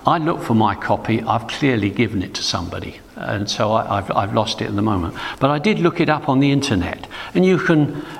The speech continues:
uh, I probably gave it away, I expect. Um, but you can get a second-hand copy off eBay for, for two pounds. And I really recommend it as a, as a,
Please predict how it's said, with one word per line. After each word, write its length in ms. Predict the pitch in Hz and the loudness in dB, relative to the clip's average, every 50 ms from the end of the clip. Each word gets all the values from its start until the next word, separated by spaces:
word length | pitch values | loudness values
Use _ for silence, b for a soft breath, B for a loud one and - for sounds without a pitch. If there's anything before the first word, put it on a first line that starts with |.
| B - | B -2
uh, 140 | - 113 - | 0 0 2
I 100 | - 127 | 2 0
probably 300 | 127 - 156 139 117 117 | 0 0 -2 -2 -2 0
gave 260 | 110 120 117 110 107 | 0 0 0 0 0
it 60 | 117 107 | -2 -2
away, 300 | 98 98 104 101 92 85 | -2 0 0 0 0 -2
I 80 | 87 | -4
expect. 440 | - - - - - - - - - B B B B B B B B B | -6 -8 -8 -8 -8 -10 -10 -14 -18 B B B B B B B B B
Um, 360 | 151 135 135 127 131 - 107 - - - - - - | 0 2 2 2 2 0 -2 -4 -10 -14 -16 -2 0
but 80 | 165 - | 2 4
you 120 | 143 156 | 4 2
can 240 | 151 - - 233 220 | 2 4 4 4 4
get 140 | 190 190 170 | 4 4 2
a 60 | 151 | 0
second-hand 640 | - - - 160 - - 147 123 156 208 214 208 175 | 0 0 0 2 2 2 2 2 2 2 2 2 2
copy 480 | - - 131 - - - 92 87 117 - | 2 2 0 0 0 -2 -2 -2 0 0
off 260 | - 131 123 - - | 0 0 0 0 0
eBay 460 | 156 147 160 120 113 101 104 110 110 | 2 2 2 2 2 0 0 -2 -4
for, 380 | - - 139 120 120 117 - - | 0 2 2 2 2 0 -2 -2
for 160 | - - 139 | -2 -2 -2
two 200 | - - 185 160 | 0 2 2 2
pounds. 640 | 147 - 165 170 151 104 78 76 - - - - - - B B B B B B B B B B - | 2 0 0 0 0 -2 -4 -6 -8 -10 -12 -14 -16 -20 B B B B B B B B B B 0
And 100 | 143 165 | 0 2
I 100 | 208 214 | 2 4
really 300 | 233 233 247 240 214 185 | 4 4 6 6 6 4
recommend 600 | 165 202 185 - - 175 160 175 180 165 123 92 | 4 4 2 0 2 2 4 4 4 4 2 2
it 100 | 98 - | 0 0
as 200 | - 127 120 113 | 0 0 0 0
a, 100 | 123 - | 0 0
as 240 | - - 135 120 127 | 2 0 0 2 2
a, 340 | 131 123 120 117 B B | 2 2 0 0 B B